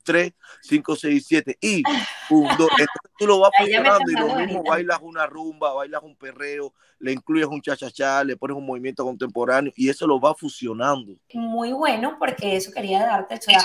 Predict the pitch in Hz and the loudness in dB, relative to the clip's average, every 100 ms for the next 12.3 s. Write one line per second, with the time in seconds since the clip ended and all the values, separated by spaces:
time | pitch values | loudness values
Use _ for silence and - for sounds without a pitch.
0 | - 180 185 214 254 208 180 _ _ _ | 0 -4 -6 0 0 0 -2 _ _ _
1 | - 170 202 214 214 247 254 269 277 277 | -2 -2 -2 -8 -10 -10 -8 -8 -8 -6
2 | 294 247 - _ 202 214 220 262 254 - | -8 -10 -14 _ -8 -6 -4 2 4 4
3 | - _ _ _ 214 214 196 - 214 240 | -6 _ _ _ -2 0 -2 -4 -6 -8
4 | - 247 214 - 202 202 175 175 180 - | -6 -2 -2 -2 -8 -4 -4 -4 -10 -18
5 | - 190 175 202 202 208 185 180 - - | -16 -14 -8 -6 -4 2 2 2 -10 -14
6 | _ _ _ - 214 214 202 190 190 190 | _ _ _ -14 -10 -2 -2 -2 -6 -8
7 | 180 330 392 190 180 175 208 208 _ _ | -6 -4 -4 -4 -8 -8 -10 -12 _ _
8 | _ - 226 208 190 247 262 214 180 196 | _ 0 0 0 0 -2 -2 -4 -4 -4
9 | 262 208 175 180 175 254 196 180 - - | -4 -4 -4 -6 -4 -4 -4 -8 -8 -8
10 | - 190 185 123 113 107 - _ 101 117 | -8 -4 2 6 6 4 0 _ -6 0
11 | 131 - - 208 151 - 190 202 220 220 | 0 2 2 4 2 2 0 -6 -10 -8
12 | 190 175 | -8 -10